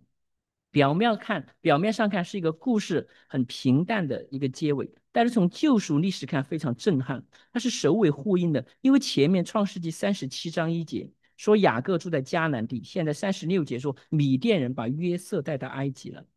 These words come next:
从迦南地现在到了埃及地，这正是前面说的创世纪十五章十三节，“你的后裔必寄居别人的地”这个应许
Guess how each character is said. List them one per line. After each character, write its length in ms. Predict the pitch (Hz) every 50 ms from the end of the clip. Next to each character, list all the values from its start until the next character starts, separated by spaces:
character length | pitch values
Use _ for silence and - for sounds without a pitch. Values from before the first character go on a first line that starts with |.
| _ _ _ _
从 160 | - - 160
迦 220 | 160 - 247 226 226
南 160 | 190 131 123
地 220 | 123 151 - - - _ _ _
现 180 | - - 151
在 40 | 135
到 80 | 139 127
了 60 | -
埃 140 | - 143 147
及 200 | 147 - 135 -
地， 180 | - - 139 - _ _ _ _ _ _ _ _ _
这 80 | - 214
正 220 | 208 - 247 220
是 140 | 208 - 180
前 200 | 151 - - 131
面 140 | 143 143 143
说 140 | - 147 135
的 180 | 123 110 - _ _
创 240 | - - 214 196 185
世 160 | 175 - 180
纪 100 | 160 160
十 300 | 143 - - - 147 156
五 160 | 170 156 131
章 180 | 127 - 143 147
十 160 | - - 131
三 280 | 127 - 135 127 139 131
节 200 | - 135 107 - _ _ _ _ _ _ _ _
，“你 200 | 175 170 165 151
的 140 | 131 147 180
后 420 | - - - - 349 330 262 214
裔 140 | 196 180 156
必 260 | 156 - 175 151 151 -
寄 260 | _ - 311 269 196 147
居 180 | - - 165
别 240 | 151 - 120 117 127
人 120 | 135 123
的 80 | 117 117
地” 180 | 120 - 143 131
这 160 | - - 156
个 80 | 139
应 240 | 156 170 185 175 196
许 180 | 190 - 131